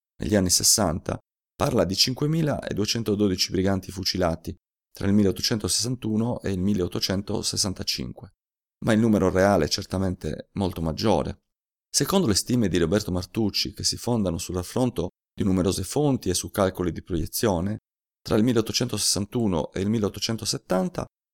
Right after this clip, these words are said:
i briganti uccisi sarebbero stati tra i venti e i settantatremila.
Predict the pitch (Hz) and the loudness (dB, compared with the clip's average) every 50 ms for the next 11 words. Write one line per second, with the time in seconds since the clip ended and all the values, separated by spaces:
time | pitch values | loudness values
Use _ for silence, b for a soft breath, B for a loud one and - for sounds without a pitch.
0 | _ _ - - - 120 127 - 147 139 120 - 127 127 - - - 202 185 165 | _ _ -10 -4 0 2 2 4 4 2 2 0 -2 -2 0 2 2 2 2 2
1 | 151 131 - - 127 120 120 113 113 - - 101 - - - - - 113 113 95 | 0 0 0 0 0 0 0 0 0 0 0 0 0 0 -4 -4 0 0 0 0
2 | 92 - 185 208 208 202 - 175 156 - _ _ _ _ _ _ - 117 117 - | 2 2 2 2 2 0 -2 -4 -6 -6 _ _ _ _ _ _ -4 0 2 2
3 | - 123 - - 147 131 - 131 - - 87 80 76 67 - - - | 0 0 -2 -6 -6 -6 -6 -6 -4 -2 -2 -2 -4 -6 -8 -10 -12